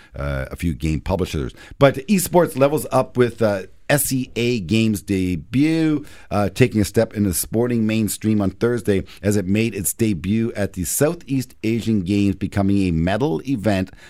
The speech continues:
for the first time at an Olympic recognized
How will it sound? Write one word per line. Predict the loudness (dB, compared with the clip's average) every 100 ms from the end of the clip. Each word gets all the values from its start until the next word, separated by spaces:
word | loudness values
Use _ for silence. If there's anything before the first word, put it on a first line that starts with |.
| -4
for | 0
the | 0
first | 0 0 0 0
time | 0 0 0 -2
at | 0
an | 2
Olympic | 2 2 0 -2 -4 -10 -20 _
recognized | -2 -2 -4 -2 0 0